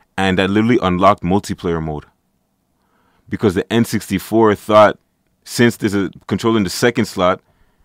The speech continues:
the multiplayer mode is, is, is playable.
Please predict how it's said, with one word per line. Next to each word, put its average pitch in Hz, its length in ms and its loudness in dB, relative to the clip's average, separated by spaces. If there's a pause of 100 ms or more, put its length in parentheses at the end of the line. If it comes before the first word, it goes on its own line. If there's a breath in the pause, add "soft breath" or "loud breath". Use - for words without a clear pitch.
(680)
the 92 120 -2
multiplayer 104 600 2
mode 95 200 0
is, 87 100 -2 (100)
is, 85 200 -6
is - 180 -8
playable. 80 560 -4